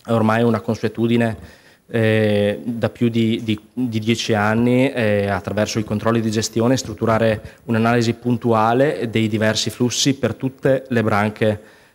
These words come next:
della, della, della sanità, la specialistica, eh, il pronto soccorso, gli accessi, eh, le, le dimissioni ospedaliere, eh, le prese in carico domiciliari,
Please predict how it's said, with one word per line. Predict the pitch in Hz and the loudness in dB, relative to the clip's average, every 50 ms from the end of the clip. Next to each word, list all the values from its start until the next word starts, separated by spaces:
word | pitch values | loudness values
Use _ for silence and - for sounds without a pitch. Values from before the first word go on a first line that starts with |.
| _ _ | _ _
della, | - 110 117 107 107 104 104 101 101 98 95 95 92 92 85 98 | -4 -2 0 0 2 2 2 2 0 0 0 0 0 -2 -2 -4
della, | 104 101 104 101 101 98 95 95 92 92 87 87 90 98 98 | -4 -4 -2 -2 0 0 0 0 0 0 0 -2 -2 -4 -4
della | 98 107 101 98 | -2 -2 -2 -2
sanità, | - - 104 104 101 - 113 110 120 135 143 113 113 110 98 101 | -2 -2 -2 -4 -2 -2 0 2 2 2 0 -2 -4 -6 -4 -4
la | 101 98 | -6 -6
specialistica, | - - 104 - 107 101 120 123 - - 151 135 - 135 135 131 135 113 | -6 -6 -4 -4 -2 0 0 -2 -2 -2 -4 0 0 2 2 0 0 -2
eh, | 107 110 101 98 95 95 95 95 92 92 92 - - | -2 -2 -2 -2 -2 0 0 0 -2 -2 -4 -4 -4
il | 110 98 98 92 | -4 -4 -4 -4
pronto | - - 104 101 101 | -2 -4 -4 -4 -4
soccorso, | - - 107 - - 127 131 123 - - 135 131 131 131 - - - - - _ _ _ | -6 -8 -6 -2 0 0 0 0 0 0 0 0 0 -4 -12 -20 -20 -20 -20 _ _ _
gli | - 110 | -6 -4
accessi, | 107 - - 117 107 - - 117 113 110 107 104 101 104 123 | -4 -2 -2 -2 -2 0 0 0 0 0 0 -2 -2 -6 -6
eh, | 120 113 | -6 -4
le, | 104 101 110 | -2 0 0
le | 110 113 113 110 110 107 104 101 101 | -2 -2 -2 0 2 2 2 2 2
dimissioni | 104 107 104 - - 104 | 0 -2 -2 -2 -2 -4
ospedaliere, | 95 - - 101 101 104 110 120 127 135 139 139 143 143 - - | -4 -4 -2 -2 0 2 2 4 4 4 4 2 2 0 -4 -8
eh, | - 117 110 101 98 98 98 95 95 98 | -6 -4 -2 -2 -2 -2 -2 -2 -2 -4
le | 104 | -2
prese | - 120 113 110 113 | -2 -2 -2 0 -2
in | 107 | -2
carico | 104 - 107 104 104 - 107 | 0 0 0 0 0 -2 0
domiciliari, | 110 107 107 104 - 117 113 113 117 123 131 156 165 | 0 0 0 0 -2 0 0 2 2 2 2 0 -2